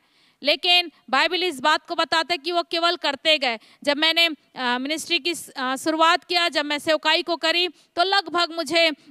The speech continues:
एक शब्द मिलता है, "Just do it।" और,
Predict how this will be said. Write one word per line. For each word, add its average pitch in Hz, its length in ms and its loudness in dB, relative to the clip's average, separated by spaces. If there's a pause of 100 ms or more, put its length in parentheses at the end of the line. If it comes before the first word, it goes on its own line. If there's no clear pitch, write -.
एक - 260 -2
शब्द 349 440 0
मिलता 311 420 -2
है, 285 200 -2
"Just 359 440 -2
do 302 180 -2
it।" 294 280 -4 (560)
और, 359 340 4